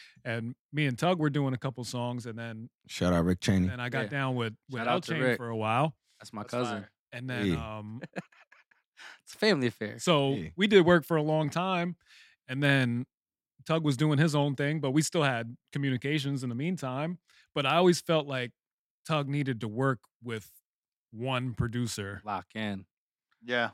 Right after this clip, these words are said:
Speaker 1: because I always loved him rapping, but I'm like,
Speaker 3: Yeah.
Speaker 1: but the projects to me don't feel like
Speaker 2: A
Speaker 1: a,
Speaker 2: project.
Speaker 1: like a, like a cohesive album. Like I knew he could
Speaker 4: Consistency.
Speaker 1: be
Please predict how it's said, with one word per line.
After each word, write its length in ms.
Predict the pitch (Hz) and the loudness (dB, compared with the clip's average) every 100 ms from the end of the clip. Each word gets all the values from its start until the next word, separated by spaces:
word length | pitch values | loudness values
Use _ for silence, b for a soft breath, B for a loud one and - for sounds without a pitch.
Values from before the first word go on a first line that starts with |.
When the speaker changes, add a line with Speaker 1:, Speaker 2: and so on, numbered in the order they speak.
| _ | _
Speaker 1:
because 300 | 160 170 147 | -2 0 2
I 120 | 143 | 4
always 240 | 165 156 131 | 4 4 2
loved 300 | 156 170 143 | 4 4 2
him 160 | 127 | -2
rapping, 600 | 117 190 185 131 120 147 131 | 4 4 4 -2 -4 -4 -4
but 120 | 143 | -4
I'm 120 | 139 | -2
like, 300 | 127 110 - _ | -4 -4 -10 _
Speaker 3:
Yeah. 340 | 117 147 156 90 | -4 0 0 0
Speaker 1:
but 100 | - | -6
the 60 | |
projects 580 | - 165 170 156 151 - _ | -6 0 2 2 0 -4 _
to 80 | 170 | -4
me 360 | 156 214 208 175 | 2 4 6 6
don't 240 | 156 160 | 4 2
feel 280 | - 170 165 | 4 6 6
like 380 | 139 123 110 - _ _ _ _ | 4 0 -2 -10 _ _ _ _
Speaker 2:
A 40 | 82 | -6
Speaker 1:
a, 40 | |
Speaker 2:
project. 480 | - 101 85 143 151 - | 0 2 2 -2 -10 -4
Speaker 1:
like 200 | 135 135 | -4 -2
a, 120 | 131 - 139 | -4 -8 -12
like 180 | 127 | -10
a 60 | 117 | -10
cohesive 540 | - 160 131 170 127 | -2 0 0 -2 0
album. 340 | 123 151 120 110 | 2 2 2 -4
Like 140 | 127 | -2
I 80 | 139 | 4
knew 180 | 170 196 | 8 8
he 100 | 156 | 8
could 140 | 143 | 2
Speaker 4:
Consistency. 680 | 127 - 156 - 127 - 120 | -4 -2 0 0 -4 -4 -4
Speaker 1:
be 300 | 113 175 139 | -2 -2 -2